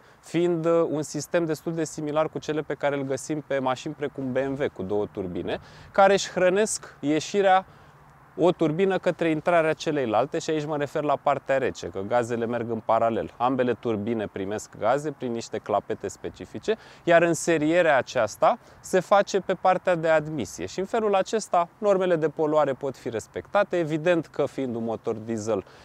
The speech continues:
care trebuie să respecte regulile moderne, are și filtrul de particule și catalizator de oxidare și catalizator cu reducție, adică mai pe românește folosește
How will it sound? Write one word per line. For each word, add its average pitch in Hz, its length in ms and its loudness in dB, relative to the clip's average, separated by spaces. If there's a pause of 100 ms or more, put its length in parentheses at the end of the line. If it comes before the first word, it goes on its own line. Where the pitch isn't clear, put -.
(120)
care 135 200 4
trebuie 139 240 -2
să - 120 -2
respecte 123 800 0
regulile 113 480 0
moderne, 175 640 0
are 143 240 4
și - 160 -6
filtrul 120 360 -6
de 107 160 -4
particule 180 640 -2 (320)
și - 140 -4
catalizator 160 1040 2 (120)
de 131 140 0
oxidare 135 580 2
și 143 140 -6
catalizator 127 800 -2
cu 123 80 -6
reducție, 113 440 -2
adică 214 260 -2
mai 190 160 2
pe 180 120 -4
românește 170 460 -2
folosește 139 680 -4